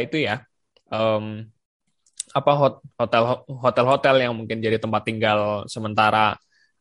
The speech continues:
eh, kru-kru,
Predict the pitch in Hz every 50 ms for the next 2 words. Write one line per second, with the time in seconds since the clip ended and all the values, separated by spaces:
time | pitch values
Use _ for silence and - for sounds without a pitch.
0 | _ - 110 110 107 107 107 107 104 104 107 104 104 104 - - 156 _ _ _
1 | _ _ _ _ - 123 117 110 107 110 110 - 147 143 139 127 131 151 143 139
2 | 135 135 135 131 127 131 131 131 135